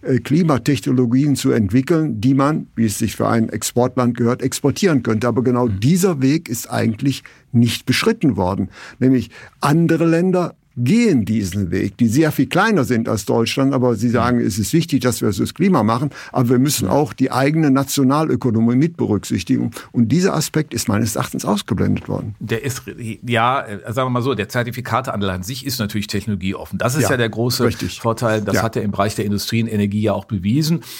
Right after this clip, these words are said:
Speaker 2: Er hat natürlich auch lange irritiert, weil die Preise so niedrig waren.
Speaker 1: Ja.
Speaker 2: Man hat das Mengengerüst war nicht ausgeschöpft.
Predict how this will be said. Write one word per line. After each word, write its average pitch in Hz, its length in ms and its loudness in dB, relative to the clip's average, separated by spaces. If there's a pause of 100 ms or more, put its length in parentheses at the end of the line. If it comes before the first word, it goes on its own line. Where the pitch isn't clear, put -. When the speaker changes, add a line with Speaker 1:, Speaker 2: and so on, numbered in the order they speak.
(140)
Speaker 2:
Er - 80 -2
hat 127 120 0
natürlich 135 320 -2
auch 101 100 0
lange 117 260 2
irritiert, 123 500 -2
weil 101 120 0
die 101 80 -4
Preise 104 320 -2
so 92 80 -4
niedrig 139 360 -2
waren. 135 200 0
Speaker 1:
Ja. - 60 -2
Speaker 2:
Man 104 180 -2
hat 113 180 -4
das 101 240 -8
Mengengerüst 120 840 -2
war 101 200 2
nicht 98 200 -6
ausgeschöpft. 135 720 -6